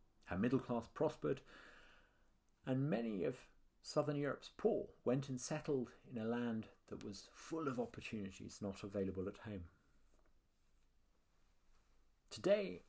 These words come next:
Argentina has fallen down the world rankings. She's somewhere between being a middle-income country and plain poor. Her government has periodically defaulted on its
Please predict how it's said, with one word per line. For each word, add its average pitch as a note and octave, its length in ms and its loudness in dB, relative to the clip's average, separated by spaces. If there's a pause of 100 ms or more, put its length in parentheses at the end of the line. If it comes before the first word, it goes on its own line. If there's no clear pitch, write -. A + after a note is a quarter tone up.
Argentina A2 640 -2
has G2 100 -10
fallen F#2+ 400 -4
down F#2 300 -6
the E2+ 60 -8
world F2 280 -8
rankings. F2 460 -10 (1700)
She's - 200 0
somewhere G3 340 6
between C3+ 320 0
being B2 180 6
a G#2+ 60 2
middle-income C3+ 600 2
country F#3+ 420 -6
and G#2 200 -8 (180)
plain F#2+ 300 -6
poor. F#2+ 220 -6 (1800)
Her G2+ 80 -8
government C#3 300 6
has A2 160 -4
periodically C3+ 720 4
defaulted C#3 500 -2
on A2 160 -8
its - 140 -18